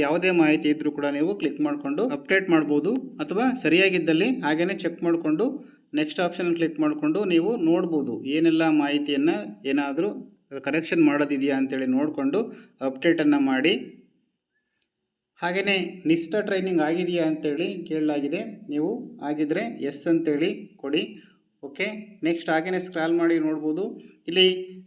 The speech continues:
ಸಿ ಟಿ ಇ ಟಿ ಅಥವಾ ಎಸ್ ಟಿ ಇ ಟಿ, ಸೆಂಟ್ರಲ್ ಟೆಟ್ ಹಾಗೇನೆ ಸ್ಟೇಟ್ ಟೆಟ್ ಆಗಿದೆಯಾ ಅಂತೇಳಿ ಅಲ್ಲಿ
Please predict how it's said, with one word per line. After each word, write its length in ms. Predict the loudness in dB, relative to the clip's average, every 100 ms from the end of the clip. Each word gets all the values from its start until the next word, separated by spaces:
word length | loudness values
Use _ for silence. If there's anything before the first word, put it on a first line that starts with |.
| -4
ಸಿ 120 | 0 2
ಟಿ 80 | 4 6
ಇ 40 | 6 4
ಟಿ 80 | 2 0 -8 -10
ಅಥವಾ 200 | -4 2 4 4
ಎಸ್ 140 | 2 0
ಟಿ 100 | 2 4
ಇ 20 | 2
ಟಿ, 80 | -2 -4 0
ಸೆಂಟ್ರಲ್ 380 | 2 2 0 -2 0
ಟೆಟ್ 240 | 0 0 -4 -16 -8
ಹಾಗೇನೆ 280 | -2 0 0
ಸ್ಟೇಟ್ 320 | -2 0 0 0
ಟೆಟ್ 220 | -2 -4 -8 -12 -4
ಆಗಿದೆಯಾ 360 | -2 2 2 4
ಅಂತೇಳಿ 340 | 2 2 2 0 -4
ಅಲ್ಲಿ 180 | -2 0